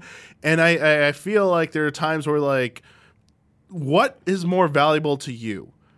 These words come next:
Are you happy in this moment, and do you like that happiness? And do you not wanna stir the pot because it could lead to, like, ruining that happiness? And you can maybe never get that back. No matter what path you go forward,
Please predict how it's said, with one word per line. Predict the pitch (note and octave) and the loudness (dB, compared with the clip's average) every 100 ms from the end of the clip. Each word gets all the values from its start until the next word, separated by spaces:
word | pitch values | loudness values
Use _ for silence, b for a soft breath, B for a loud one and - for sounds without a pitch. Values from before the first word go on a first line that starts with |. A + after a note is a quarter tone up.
| b b _ _ - | b b _ _ -2
Are | D3+ | 0
you | F3+ | 2
happy | E3+ F#3 A#3 G#3+ | 0 -2 -2 -4
in | G3 F3+ | -4 -4
this | E3 C3+ | -6 -4
moment, | C3+ C3+ C#3 C#3 | -2 -2 -2 -4
and | C3+ B2+ | -6 -4
do | |
you | C3 | -2
like | B2+ C#3 C#3 | -2 -2 -2
that | C#3+ | -4
happiness? | - B2 C3 A#2 G#2 G#2 - - | -2 -2 -2 -4 -6 -8 -10 -10
And | B2+ A#2+ | -8 -6
do | |
you | B2 C3+ | -4 0
not | D3 D3+ | 0 0
wanna | D3+ D3 | -2 -4
stir | C#3 - - D3+ C#3+ | -4 -6 -2 0 0
the | B2+ | -4
pot | - C3+ B2+ - | -4 0 0 -2
because | A#2+ C#3 B2+ B2 - B B B B B _ _ _ _ - | -6 -4 -4 -6 -12 B B B B B _ _ _ _ -4
it | F3+ F3 | -4 0
could | G3+ E3 | -2 0
lead | E3 E3 D#3 | 0 0 0
to, | E3+ | -2
like, | D3 C#3+ B2+ | -2 -2 -2
ruining | B2 D3 D3 C3+ | -2 0 0 -2
that | C3 A#2 | -4 -2
happiness? | C3 C3 B2 A2 | -4 -2 -6 -4
And | D3 | -4
you | G3+ | -2
can | A#3 | 0
maybe | G3 F#3 F3 | 0 0 -2
never | E3+ D#3+ | -2 -2
get | D#3 | -4
that | C#3+ B2 | -4 -4
back. | C3 A2+ - | -4 -4 -2
No | |
matter | D#3+ E3 | 0 0
what | C3 A#2 E3 | 0 0 -2
path | - F3 F3 D3 | -2 -4 -4 -4
you | C#3+ | -2
go | D3+ | -2
forward, | C#3+ F3 D3 A2+ | -2 -2 -2 -2